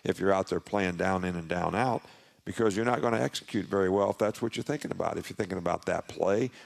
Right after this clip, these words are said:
what is my key on that play? Where do I throw the ball? Who do I throw it to?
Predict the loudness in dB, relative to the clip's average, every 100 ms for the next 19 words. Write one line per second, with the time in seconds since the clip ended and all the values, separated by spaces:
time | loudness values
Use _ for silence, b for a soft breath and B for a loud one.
0 | B 0 2 2 0 -4 -2 0 2 2
1 | 0 -2 0 0 2 2 2 2 2 0
2 | 2 2 2 2 2 0 0 2 0 0
3 | -2 -2